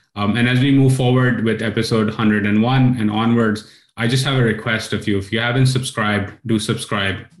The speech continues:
re-, leave a review for the podcast, and most importantly, if you like the content, just share it with one other person, um,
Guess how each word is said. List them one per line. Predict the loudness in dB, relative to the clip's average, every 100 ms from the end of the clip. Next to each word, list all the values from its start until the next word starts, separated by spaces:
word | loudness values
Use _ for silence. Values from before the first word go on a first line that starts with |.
| -8
re-, | -6 -6 -4
leave | -2 0 0
a |
review | 0 2 2 2
for | 0
the | -2
podcast, | -4 -4 -6 -4 -4 -4 -2
and | 2
most | 2 2 0
importantly, | 0 2 2 2 0 -2 -10 _ -14 -6
if | 0
you | 2
like | 2 0 -2
the | -4
content, | -2 -2 0 0 0
just | 0
share | -2 -2
it | 0
with | -2 -2
one | -2
other | 0 0 -2
person, | -2 -4 -4 -6 -6 -8
um, | -8 -4 -4